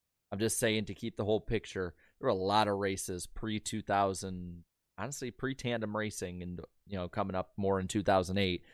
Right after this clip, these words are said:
that were very, very spread out at Daytona and Talladega, and modern fans would have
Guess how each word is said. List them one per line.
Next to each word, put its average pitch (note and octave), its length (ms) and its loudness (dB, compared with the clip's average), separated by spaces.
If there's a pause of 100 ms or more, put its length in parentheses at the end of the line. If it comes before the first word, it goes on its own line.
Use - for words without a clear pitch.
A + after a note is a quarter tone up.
(340)
that G2+ 120 4
were F#2 160 2
very, G2+ 540 8
very F#2 340 4
spread F#2+ 360 2
out F2 160 4
at E2+ 80 -4
Daytona F2+ 420 2
and F2 100 0
Talladega, F#2 640 8
and G2 120 4
modern G2 340 6
fans F#2 480 0
would F2 140 -4
have F2+ 380 2